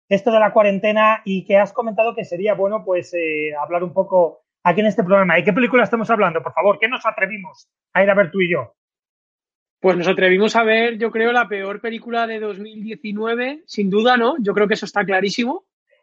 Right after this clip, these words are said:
Speaker 1: Sí, sí, no hay, no hay
Speaker 2: Y
Speaker 1: discusión.
Speaker 2: seguramente de lo peor del siglo veintiuno,
Speaker 1: Su-, sus
Speaker 2: por lo menos
Speaker 1: premios
Speaker 2: en
Speaker 1: la avalan, la avalan sus premios.
Speaker 2: por lo menos en cuanto a que son las pelis que, que yo creo que a veces más se disfrutan, que son las que tienen muchas pretensiones
Speaker 1: Sí.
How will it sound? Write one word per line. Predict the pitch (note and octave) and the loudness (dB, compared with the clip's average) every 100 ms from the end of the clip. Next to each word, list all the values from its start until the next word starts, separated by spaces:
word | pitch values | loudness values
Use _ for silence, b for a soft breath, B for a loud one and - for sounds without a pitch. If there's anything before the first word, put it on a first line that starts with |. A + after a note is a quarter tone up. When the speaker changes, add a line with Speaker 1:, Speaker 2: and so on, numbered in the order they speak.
| _ | _
Speaker 1:
Sí, | - | -8
sí, | F#3 E3 D#3 F3 | -6 -6 -8 -8
no | E3 | -4
hay, | F3 E3 | -4 -2
no | |
hay | F3+ | -2
Speaker 2:
Y | |
Speaker 1:
discusión. | F#3 G#3 | 0 4
Speaker 2:
seguramente | G#3 A#3+ A#3+ A#3+ C4 | 6 6 4 0 0
de | C4 | 0
lo | A#3+ | 0
peor | G#3 G#3 A3+ | -2 -2 0
del | B3 A#3 | -4 -6
siglo | - A#3 B3 | -8 -4 -2
veintiuno, | A#3+ G#3+ G#3+ A3 A#3 C4 B3+ | -2 -4 -6 -6 -4 -4 0
Speaker 1:
Su-, | B3 G#3+ | 2 2
sus | B3+ G3+ | 2 0
Speaker 2:
por | |
lo | G3 | 2
menos | C#4 D4 | 4 4
Speaker 1:
premios | C#4 | 6
Speaker 2:
en | C4+ | 6
Speaker 1:
la | |
avalan, | B3+ C4 G3+ D3+ B2+ _ _ | 4 4 4 2 -2 _ _
la | F3+ G3 | 2 4
avalan | A3 G3 D3+ | 4 0 -4
sus | D#3+ - | -10 -16
premios. | F3+ C#3+ A2 _ _ _ | -12 -12 -16 _ _ _
Speaker 2:
por | B3 A#3 | -4 2
lo | A#3 | 4
menos | A#3+ C#4+ C#4 | 4 4 2
en | C#4+ | 2
cuanto | B3+ A#3+ A3+ A3+ | 4 4 4 2
a | A3 | 2
que | G#3+ | -2
son | G#3 B3 | -4 -4
las | C#4 | -4
pelis | - C4+ C4 | -4 -4 -4
que, | - A3+ G#3+ G#3 G3+ | -2 0 2 2 0
que | G#3 G3 | -2 -2
yo | G#3+ | 0
creo | C4 | 0
que | B3 | -2
a | |
veces | A#3 A#3 | -4 -10
más | A3+ G3+ | -10 -6
se | A3+ | -4
disfrutan, | G#3 - A#3 C4 D#4+ _ _ _ _ _ _ _ - | -4 -4 2 2 2 _ _ _ _ _ _ _ -2
que | F#3+ | 2
son | G#3+ | 4
las | B3 A#3 | 4 4
que | A#3+ | 4
tienen | A#3+ A#3+ G3 | 6 6 6
muchas | G#3+ C4 - | 4 2 0
pretensiones | A#3+ A3 G#3 A3 B3 C4+ F4+ - _ _ _ _ _ | 2 4 4 4 2 2 0 -14 _ _ _ _ _
Speaker 1:
Sí. | - D3+ - | -12 -12 -12